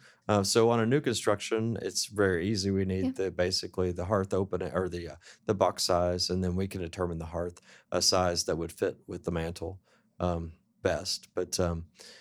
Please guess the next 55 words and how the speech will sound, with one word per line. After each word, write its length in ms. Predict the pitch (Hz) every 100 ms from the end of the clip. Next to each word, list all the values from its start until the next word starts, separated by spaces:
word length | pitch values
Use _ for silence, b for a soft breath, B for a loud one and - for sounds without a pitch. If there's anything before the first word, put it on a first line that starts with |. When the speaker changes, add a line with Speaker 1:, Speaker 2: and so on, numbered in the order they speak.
| B B -
Speaker 1:
that's 220 | 131 135
really 180 | 127 104
all 120 | 101
you 120 | 101
need, 320 | 98 101 101
and 220 | 101 92
then 240 | 90 87 85
decide 360 | 98 - 98 92
which 200 | 92 -
design 340 | 87 92 95
you 100 | 95
like, 300 | 92 90 92
and 120 | 87
everything's 440 | 73 135 135 117 95
custom. 480 | - 85 - 73 73
So 180 | 104
it's 100 | 98
all 200 | 80 104
sized 580 | 92 - 95 92 92 -
based 240 | 95 87 95
on 120 | 92
your 100 | 82
firebox. 600 | - 82 90 87 87 -
We 100 | 101
can 180 | 98 95
make 220 | 87 90
them 160 | 92 87
larger 420 | 85 95 98 101
than 220 | 98 98
the 80 | 95
design 320 | 92 87 92
if 120 | 90
you 60 | 95
want 200 | 95 92
to, 260 | - 92 92 B B B
and 360 | 98 95 95 87
then 320 | 95 90 90 B -
we 80 |
can 140 | 107 95
produce 320 | 95 92 85
a 40 |
cost 400 | - 90 82 85
at 120 | 87 -
that 220 | 80 -
point. 360 | 95 82 80 -
We 100 | 117
can 140 | 104 107
give 140 | 113
you 80 | 104
a 40 |
range 360 | 87 90 92 90
on 80 | 82
the 80 |
cost, 500 | 82 - 82 85 - - B B B
uh, 300 | 92 90 85